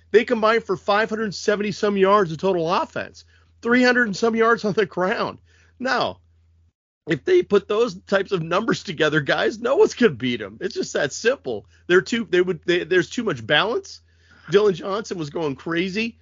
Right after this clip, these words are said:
Penix was supplementing him with great, with great passes. You know, uh, Odunze, Polk,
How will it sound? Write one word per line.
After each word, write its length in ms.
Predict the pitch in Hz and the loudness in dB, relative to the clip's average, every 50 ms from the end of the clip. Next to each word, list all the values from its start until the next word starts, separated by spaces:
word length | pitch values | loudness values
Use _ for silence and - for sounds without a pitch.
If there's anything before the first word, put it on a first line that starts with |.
| _ _ _ _ _ | _ _ _ _ _
Penix 400 | - 190 180 185 196 202 - - | -2 0 0 2 0 -2 -4 -4
was 180 | - 143 131 - | -6 -6 -6 -2
supplementing 640 | - 156 160 - 175 180 185 185 185 190 190 196 | -2 -2 -2 0 -2 -2 -2 0 0 2 2 2
him 200 | 196 202 202 208 | 2 2 2 0
with 240 | 196 143 151 139 - | 0 -2 -2 -2 0
great, 260 | - 131 143 160 165 - _ | 2 2 4 4 2 0 _
with 240 | 170 151 139 127 - | -2 -2 -2 -2 0
great 260 | - 139 147 165 160 | 0 2 2 2 0
passes. 580 | - 156 160 160 170 170 - 208 208 208 - - _ _ _ _ _ - | -2 -4 -4 -2 -4 -4 -6 -6 -8 -8 -10 -14 _ _ _ _ _ -6
You 80 | 147 | -2
know, 200 | 135 135 135 135 | 0 2 2 2
uh, 360 | 135 143 131 120 117 - 143 | 2 2 0 0 0 -2 -4
Odunze, 640 | 135 107 139 147 165 175 156 175 180 180 180 175 - | -4 -2 0 0 0 0 0 2 4 4 2 2 -2
Polk, 540 | - - - 156 160 170 180 180 175 - _ | -6 -2 2 2 4 4 2 0 -4 -8 _